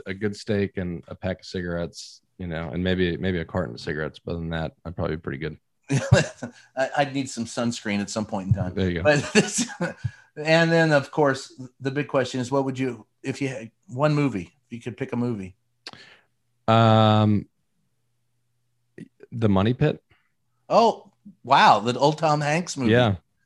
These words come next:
Speaker 2: That's a
Speaker 1: Uh,
Speaker 2: fun
Speaker 1: I,
Speaker 2: movie.
Speaker 1: I grew up in Arlington, and we used to have an Errol's that then became a Blockbuster. And when Errol's went out of business, I was able to, like, purchase, I don't know, like,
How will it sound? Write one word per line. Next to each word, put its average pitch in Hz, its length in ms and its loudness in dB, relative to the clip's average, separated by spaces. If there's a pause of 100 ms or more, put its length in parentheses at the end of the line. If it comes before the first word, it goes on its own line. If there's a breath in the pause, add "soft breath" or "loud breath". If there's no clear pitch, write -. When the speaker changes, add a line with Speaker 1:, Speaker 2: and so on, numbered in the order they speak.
(140)
Speaker 2:
That's 147 200 2
a 175 40 4
Speaker 1:
Uh, 151 40 0
Speaker 2:
fun 123 160 6
Speaker 1:
I, 143 120 6
Speaker 2:
movie. - 140 -2
Speaker 1:
I 147 100 6
grew 165 200 4
up 143 120 -2
in 123 60 4
Arlington, 120 560 2
and 98 320 0
we 110 80 2
used 117 160 -2
to 113 80 0
have 101 220 2
an 92 140 -2
Errol's 95 680 0
that 92 220 0 (240)
then 101 160 2
became 95 220 -2
a 87 80 0
Blockbuster. 92 840 0
And 92 180 0
when 92 120 0
Errol's 110 360 4
went 104 120 2
out 92 80 0
of 85 100 -4
business, 95 360 0
I 95 40 0
was 90 140 0
able 95 340 0
to, 85 320 0 (560)
like, 90 280 -2
purchase, 90 580 -2
I - 80 -4
don't 90 160 -4
know, 78 280 -6
like, 82 180 -6